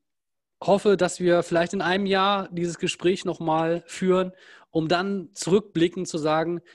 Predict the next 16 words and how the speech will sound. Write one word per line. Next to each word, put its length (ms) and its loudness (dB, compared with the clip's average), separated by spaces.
„Mensch, 200 -2
das 100 -4
hat 140 0
mal 100 0
mit 180 -2
dreizehn 840 0
Leuten 360 0
angefangen 560 0
und 140 -2
jetzt 160 0
sind 160 -4
wir 140 4
bei 400 0
X.“ 500 -2
Und, 500 2
ähm, 440 -2